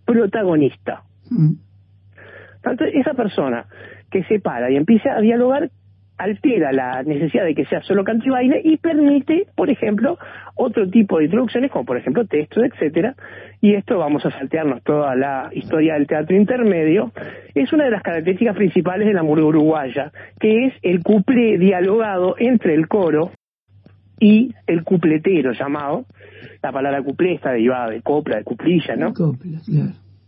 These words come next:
Speaker 1: Que esa es, la, a mi gu-, a mi juicio, la principal característica propia de la mu-, de la murga uruguaya, porque la estructura de presentación, salpicón, cuplés, canción y retirada,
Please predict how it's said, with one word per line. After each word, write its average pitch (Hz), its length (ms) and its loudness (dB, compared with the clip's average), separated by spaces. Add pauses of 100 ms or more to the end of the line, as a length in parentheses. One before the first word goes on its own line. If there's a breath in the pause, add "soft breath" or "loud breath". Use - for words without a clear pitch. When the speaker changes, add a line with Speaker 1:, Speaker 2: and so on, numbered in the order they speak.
(1160 loud breath)
Speaker 1:
Que 311 200 0
esa 302 200 -4
es, 269 180 -2 (140)
la, 160 640 0
a 143 120 -10
mi 151 140 0
gu-, 202 280 4
a 147 60 2
mi 147 80 2
juicio, 226 500 0
la 170 240 0 (220)
principal 226 600 2
característica 220 840 -2
propia 160 460 0
de 117 100 0
la 117 120 0
mu-, 123 280 0
de 139 100 0
la 135 80 0
murga 143 220 2
uruguaya, 123 540 0
porque 180 200 -2
la - 80 -2
estructura 233 580 2
de 143 220 2
presentación, 147 760 -4
salpicón, 160 760 0
cuplés, 170 580 0 (760 loud breath)
canción 151 360 -2
y 170 60 4
retirada, 202 640 0